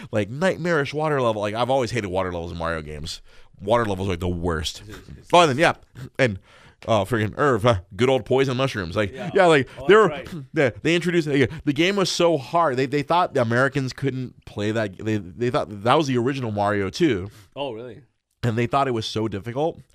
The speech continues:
Speaker 1: they didn't bring it over here. They took a different game called Doki Doki Panic.
Speaker 2: Yeah, that's, that's what
Speaker 1: Which had a
Speaker 2: it's
Speaker 1: freaking genie and all these, like,
Speaker 2: Yeah.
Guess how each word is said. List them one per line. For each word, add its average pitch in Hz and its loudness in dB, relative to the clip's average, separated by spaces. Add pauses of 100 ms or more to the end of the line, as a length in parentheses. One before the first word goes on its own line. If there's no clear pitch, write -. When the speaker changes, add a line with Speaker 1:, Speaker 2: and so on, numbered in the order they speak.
(360)
Speaker 1:
they 113 0
didn't 117 0
bring 101 -4
it 92 -4
over 82 -8
here. 78 -12 (280)
They 101 -4
took 131 -4
a 113 -2
different 101 -2
game 87 -6
called 85 -10
Doki 95 -8
Doki 98 -6
Panic. 95 -10 (140)
Speaker 2:
Yeah, 151 -10
that's, 123 -16
that's 135 -10
what 139 -6
Speaker 1:
Which 120 2
had 113 4
a - 2
Speaker 2:
it's 104 0
Speaker 1:
freaking 110 -2
genie 120 -2
and 113 0
all 110 0
these, 117 0
like, 127 4
Speaker 2:
Yeah. 120 -12